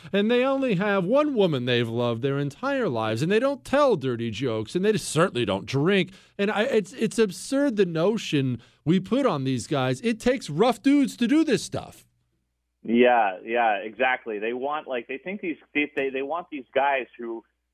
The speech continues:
Speaker 2: you know, go into these villages and kill people in often very close and brutal, intimate ways to have, like, the same, like, politics as, like, the Berkeley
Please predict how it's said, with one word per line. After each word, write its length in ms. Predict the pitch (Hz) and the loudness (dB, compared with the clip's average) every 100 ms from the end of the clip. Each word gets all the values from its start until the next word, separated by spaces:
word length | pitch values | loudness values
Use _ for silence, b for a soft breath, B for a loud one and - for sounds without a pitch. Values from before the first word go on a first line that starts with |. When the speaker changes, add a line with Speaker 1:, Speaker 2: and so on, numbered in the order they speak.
| _ _ | _ _
Speaker 2:
you 80 | 123 | -4
know, 120 | 117 | -2
go 220 | 120 135 | 0 -2
into 140 | 143 - | -2 -6
these 160 | 123 98 | -6 -4
villages 520 | 104 131 123 104 107 98 | -2 -2 -2 -2 -6 -4
and 200 | 104 95 - 143 | -10 -8 -2 0
kill 180 | 139 | 0
people 560 | 131 120 107 - 104 104 | -2 -6 -6 -2 -2 -2
in 100 | 110 | -6
often 560 | 110 127 - 120 104 98 | -2 -2 -2 -10 -12 -8
very 240 | 120 127 113 - | -6 -6 -10 -10
close 240 | 120 123 123 113 | -6 -6 -8 -16
and 140 | 98 _ | -20 _
brutal, 580 | 113 127 123 117 113 - | 2 4 4 2 2 -4
intimate 500 | 110 117 - 113 - | -8 -8 -6 -4 -2
ways 360 | 98 101 120 127 - _ _ _ _ - | 0 2 0 -4 -16 _ _ _ _ 4
to 80 | |
have, 320 | 113 127 135 120 | 4 2 0 -4
like, 240 | 113 104 | -6 -6
the 140 | 113 - | -12 -8
same, 220 | 123 123 120 | -8 -8 -6
like, 200 | 104 - | -8 0
politics 560 | 113 113 113 - 101 110 | 4 4 2 -2 -8 -8
as, 80 | 95 | -6
like, 200 | 101 - | -6 -6
the 80 | 92 | -2
Berkeley 520 | 110 113 - 104 | 0 0 0 -4